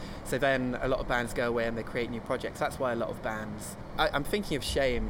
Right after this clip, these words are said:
who are a very lucky example of a band that are brand new. They're kids who have gone on to succeed on their first project, and that's amazing. But usually you have to be in, like, two or three bands in London, and a lot of people get jaded and move away or move on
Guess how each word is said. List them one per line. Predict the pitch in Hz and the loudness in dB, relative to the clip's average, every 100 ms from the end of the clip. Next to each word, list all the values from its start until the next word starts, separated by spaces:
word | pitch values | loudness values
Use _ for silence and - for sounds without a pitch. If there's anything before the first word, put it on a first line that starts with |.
| - | 2
who | 123 | 2
are | 120 117 | 4 4
a | 135 | 4
very | 135 131 | 4 4
lucky | 123 123 - | 4 2 2
example | 107 127 110 - 113 | 0 0 -2 -2 -2
of | 107 | -2
a | |
band | 107 120 117 117 110 - - - - | -2 0 2 0 -2 -4 -4 -2 0
that | - | 2
are | 110 - - - - | 0 0 -2 -2 2
brand | 160 131 120 | 4 4 4
new. | 110 101 104 - - - | 2 2 2 2 2 2
They're | 123 113 - | 2 0 0
kids | 160 123 - - - | 2 2 2 2 4
who | 131 | 4
have | 117 | 2
gone | - 127 | 2 4
on | 123 117 117 - - | 4 2 0 0 0
to | 143 117 110 - | 2 0 0 -4
succeed | - - - 127 117 - | -4 -2 0 0 0 0
on | 117 113 107 - - | 0 0 -4 -6 0
their | 120 | 0
first | - 117 107 | 2 -2 -2
project, | - 107 - - - - | -4 -2 0 0 2 2
and | 151 | 4
that's | 156 - | 2 4
amazing. | 131 127 117 107 - - - | 2 2 2 0 -2 -2 0
But | 170 | 0
usually | 156 151 139 127 | 2 2 2 2
you | |
have | 120 | 0
to | - | 0
be | 123 | -2
in, | |
like, | 110 - | -2 -2
two | - 120 | -2 -2
or | |
three | 113 120 | 0 -2
bands | 127 120 117 | 0 0 0
in | 117 | -2
London, | 120 117 123 | 0 0 0
and | 156 151 | 2 4
a | |
lot | 165 | 4
of | - | 2
people | 156 135 | -2 0
get | - | 0
jaded | 151 156 135 117 | 2 2 2 0
and | 117 | -2
move | 117 | -2
away | 117 131 123 | 0 2 2
or | 113 | 2
move | 123 113 | 0 2
on | 131 117 | 2 2